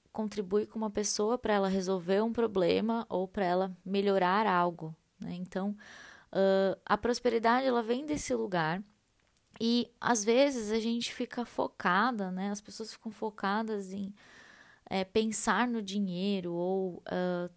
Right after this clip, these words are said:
só nesse, nesse lado de fora da prosperidade. Mas o que que vem antes da prosperidade? Antes da prosperidade vem as curas,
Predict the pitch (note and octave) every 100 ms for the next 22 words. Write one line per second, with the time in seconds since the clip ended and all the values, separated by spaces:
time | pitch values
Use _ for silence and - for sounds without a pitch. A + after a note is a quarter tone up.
0 | _ - - B3+ D4+ C#4 C4 B3+ A#3+ -
1 | G#3+ A3 A#3 G3+ G#3 G#3 G#3 - - G#3+
2 | B3+ A3+ F#3+ - F#3+ G3 F#3 F3+ D#3+ E3
3 | F#3 F#3+ A3+ F4+ - D4+ C4 C4 B3+ -
4 | B3 E4 - B3 G3 G3 - G3 - F#3
5 | F3 E3 D#3 E3 - - - - - A3+
6 | B3+ - B3 A#3+ A3 - G#3+ G#3+ G#3 A3
7 | A3 G#3 A3 - A3+ - - A3+ A3 E3
8 | - -